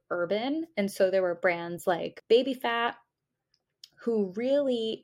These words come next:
bridged that gap between fashion and the music industry. So the founder of Baby Phat, Kimora Lee Simmons,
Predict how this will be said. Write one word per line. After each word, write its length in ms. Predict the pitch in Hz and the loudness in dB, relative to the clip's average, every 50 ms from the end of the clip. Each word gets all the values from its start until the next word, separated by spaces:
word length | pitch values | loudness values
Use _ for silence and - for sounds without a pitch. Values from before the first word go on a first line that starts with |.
| - | -8
bridged 300 | 175 196 196 208 202 - | -4 0 0 0 0 0
that 220 | - 185 180 - - | -2 -2 -2 0 0
gap 280 | 208 208 196 190 - | 2 2 2 0 -2
between 840 | - 190 185 - - - 196 190 190 185 180 175 175 170 170 170 - - _ - | -6 -6 -6 -6 -10 -12 -10 -8 -6 -6 -6 -6 -6 -6 -8 -8 -10 -12 _ -2
fashion 500 | - 226 233 226 - - 247 226 220 220 | 2 2 2 2 0 -4 -4 -4 -4 -4
and 140 | 214 190 180 | -6 -6 -6
the 40 | 170 | -6
music 280 | 175 185 180 - - 185 | -4 -4 -4 -4 -6 -6
industry. 480 | 170 165 165 165 - 175 175 175 - | -4 -4 -6 -4 -4 -6 -6 -6 -8
So 460 | - - - 202 190 185 185 180 175 - | -10 -6 -2 0 2 4 4 2 2 0
the 60 | - | -4
founder 340 | - - 196 208 226 226 214 | -2 -2 -2 -2 0 0 0
of 120 | 202 208 - | 0 2 2
Baby 260 | 220 226 226 240 214 | 0 2 2 0 -4
Phat, 260 | - 185 175 180 - - _ | -6 -6 -8 -8 -10 -10 _
Kimora 340 | - - 190 180 175 175 175 | -10 -8 -6 -4 -2 -2 -2
Lee 140 | 175 175 190 | -2 -4 -6
Simmons, 540 | - - 294 320 294 247 247 247 247 247 | -4 -2 0 0 0 0 0 0 -2 -4